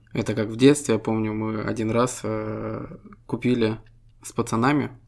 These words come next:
ну, у нас такая была компания, втроем мы ходили, короче. А, вот мы один раз купили бутылку пива, это летом делать нечего было. Значит, э, купили бутылку пива,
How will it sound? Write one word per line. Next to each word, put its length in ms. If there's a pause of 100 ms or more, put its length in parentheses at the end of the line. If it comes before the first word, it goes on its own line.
(200)
ну, 120
у 20
нас 200
такая 280
была 200
компания, 480
втроем 420
мы 60
ходили, 360
короче. 500 (540)
А, 360
вот 220
мы 160
один 180
раз 140
купили 340
бутылку 420
пива, 320
это 360
летом 320
делать 240
нечего 280
было. 300 (540)
Значит, 340
э, 200
купили 280
бутылку 380
пива, 460